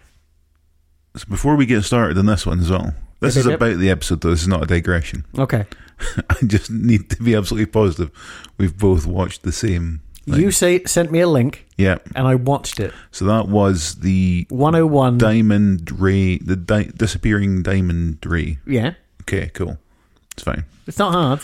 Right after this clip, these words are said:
Speaker 1: No.
Speaker 2: I might not be the first episode. It's that I watched the episode you sent
Speaker 1: 'Cause
Speaker 2: me.
Speaker 1: that, I say the link we had originally,
Speaker 2: <laughs> Yeah.
Speaker 1: I had, uh, on my computer,
Speaker 2: Uh-huh.
Speaker 1: and every time I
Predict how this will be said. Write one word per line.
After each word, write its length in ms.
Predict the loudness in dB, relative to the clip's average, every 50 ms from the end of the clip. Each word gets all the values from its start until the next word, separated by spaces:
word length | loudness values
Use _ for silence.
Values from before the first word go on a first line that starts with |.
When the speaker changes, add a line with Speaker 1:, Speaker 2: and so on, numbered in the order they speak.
| -12 -20 -16 -6
Speaker 1:
No. 220 | -4 -2 -2 -2 -4 -4
Speaker 2:
I 140 | -2 -2 -2
might 160 | 0 0 2
not 120 | 2 2 0
be 100 | 2 0
the 100 | 0 0
first 320 | 2 2 2 2 2 2
episode. 440 | 0 0 0 0 2 2 2 2 0 -2
It's 160 | -4 -4 -4
that 120 | -2 -2
I 120 | 0 0 0
watched 360 | 2 0 0 0 -2 -4 -4
the 120 | -2 0 0
episode 400 | 0 0 0 0 0 0 0 0
you 60 | 0
sent 280 | 0 0 0 0 0 2
Speaker 1:
'Cause 180 | 2 2 2 2
Speaker 2:
me. 80 | 2 2
Speaker 1:
that, 220 | 0 0 -2 -6 _ _ _ _ _ _ -6
I 40 | -2
say 160 | 0 0 0
the 140 | 2 2 2
link 220 | 2 0 0 2
we 60 | 2
had 100 | 2 2
originally, 420 | 2 2 2 2 0 -2 -2 -2 -4 -4 -4 -10 -14 -16 -20 -20 -20
Speaker 2:
<laughs> 360 | -20 -20 _ _ -20 -10 -8
Yeah. 220 | -4 0 0 2 2
Speaker 1:
I 80 | 2
had, 200 | 2 2 0 -2 -4
uh, 160 | -4 -4 -4 -2 0
on 160 | 0 2 2
my 100 | 2 0
computer, 540 | -2 -2 -2 0 0 0 0 0 -2 -4 -6 -6 -4
Speaker 2:
Uh-huh. 240 | -2 0 0 -2 -4 -6 _ _ _ _ _ _ _ _ _ _ _
Speaker 1:
and 120 | -8 -8 -4 -2
every 260 | -4 -2 0 0 -2
time 520 | -2 0 0 0 2 2 2 0 -2 -4 -8 _ _ _ _ _ _ _ _ _ _ _ _ _ _
I 360 | 0 0 2 2 2 0 -2